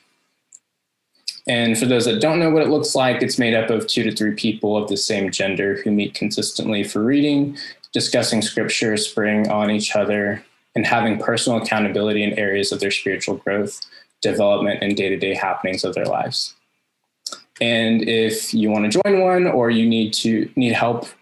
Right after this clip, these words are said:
re-engaging with your small group, or not small group, L T G, um, maybe people have moved away, uh, I would take the initiative to start that back up. Um, you can reach out to me. You can reach out to Sean Garza,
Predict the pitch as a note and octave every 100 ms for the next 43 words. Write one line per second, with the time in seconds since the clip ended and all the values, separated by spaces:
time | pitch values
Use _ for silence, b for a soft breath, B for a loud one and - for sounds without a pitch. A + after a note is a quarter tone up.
0 | - A#2 A#2 A2 A#2 A#2+ B2+ B2 B2 A#2+
1 | A#2+ B2 A#2 A2+ A2 B2+ B2+ A#2+ B2 -
2 | G#2+ G2+ - G#2+ - G2 G2 G#2 A#2+ B2
3 | A#2+ G#2+ C3 C3 C3 C3 B B B -
4 | A2 A2 G#2+ G#2 A2+ - C3 A#2+ A#2 B2+
5 | A2 G#2 G#2+ G#2 G#2+ G#2+ C3 C#3 B2+ B2+
6 | B B B - G#2+ G#2 G2+ G#2 A#2 B2+
7 | C3 B2 A#2 G#2+ G#2+ - G#2 G#2+ G#2 -
8 | - G#2+ G#2 G#2 G#2 - - F#2+ - -
9 | G2 F2+ C3+ - - B B B _ _
10 | _ _ _ - - A#2+ A2 A2+ A#2 A#2+
11 | G#2 G#2 F#2 - A2+ D3 D#3 D#3+ D#3+ -
12 | A2+ G#2+ G#2 G#2 G2+ - A2 - G#2+ G2
13 | G2 G2 G#2 G#2 A#2 A#2+ C3+